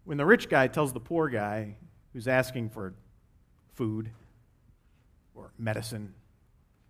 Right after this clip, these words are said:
or just equal justice, when the poor guy tells the rich, when the rich guy tells the poor guy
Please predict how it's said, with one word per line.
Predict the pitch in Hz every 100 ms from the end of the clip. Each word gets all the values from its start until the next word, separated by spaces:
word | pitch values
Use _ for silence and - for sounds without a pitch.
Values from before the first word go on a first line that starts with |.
| _ _ _ _
or | -
just | 104 - - _
equal | - 123 117
justice, | - 117 - - - - - _ _ _ _ _ _ _ _ - _ _
when | 139
the | 117
poor | 113 175 143
guy | 127
tells | 120 131 120
the | 113
rich, | 127 - - -
when | 127 120
the | 113
rich | 180 -
guy | 143
tells | 131 143 123
the |
poor | 117 147 139
guy | 117 95 92 95